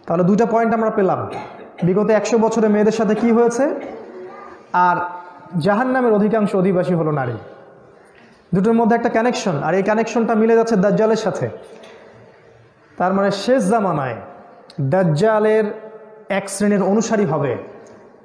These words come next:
যারা এই উম্মতের মধ্য থেকেই হবে, যারা হবে ব্রেইন ওয়াশড, যাদেরকে আপনি ঘরে রাখতে পারবেন না, ইসলামী অনুশাসনে শাসন করতে পারবেন না।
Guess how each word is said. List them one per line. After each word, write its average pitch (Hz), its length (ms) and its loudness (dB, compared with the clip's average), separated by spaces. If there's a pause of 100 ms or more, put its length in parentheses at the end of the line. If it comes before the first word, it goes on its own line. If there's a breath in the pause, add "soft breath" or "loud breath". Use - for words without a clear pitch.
(120)
যারা 175 220 2
এই 202 180 2
উম্মতের 226 420 4
মধ্য 214 300 2
থেকেই 247 300 2
হবে, 151 320 -2 (440 loud breath)
যারা 185 200 0
হবে 190 180 2
ব্রেইন 208 440 2
ওয়াশড, 175 320 0 (680 loud breath)
যাদেরকে 185 300 0
আপনি 190 160 0
ঘরে 180 260 0
রাখতে 202 240 0
পারবেন 202 380 2
না, 135 220 -2 (300 loud breath)
ইসলামী 208 400 0
অনুশাসনে 214 680 2
শাসন 202 400 0
করতে 196 240 0
পারবেন 175 420 0
না। 156 300 0